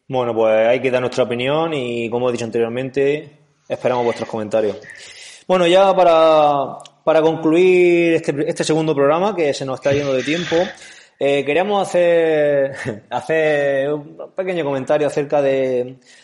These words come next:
de la, de la, no polémica, pero sí que yo he corrido varios triatlones de la, de la marca Tri White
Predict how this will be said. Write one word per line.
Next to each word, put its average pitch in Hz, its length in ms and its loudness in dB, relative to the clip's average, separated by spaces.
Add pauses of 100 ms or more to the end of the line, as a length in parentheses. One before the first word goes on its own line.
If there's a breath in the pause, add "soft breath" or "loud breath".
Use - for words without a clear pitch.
(120 loud breath)
de 127 160 -2
la, 120 260 0
de 123 140 -4
la, 123 200 0
no 196 240 -4
polémica, 165 500 0
pero 135 160 -2
sí 190 160 -6
que 160 680 -2
yo 139 140 -4
he 156 40 -8
corrido 147 300 0
varios 139 360 0
triatlones 131 680 -6
de 123 60 -6
la, 113 720 -8
de 127 80 -8
la 120 80 -4
marca 117 360 -6
Tri 117 140 -10
White 147 460 -2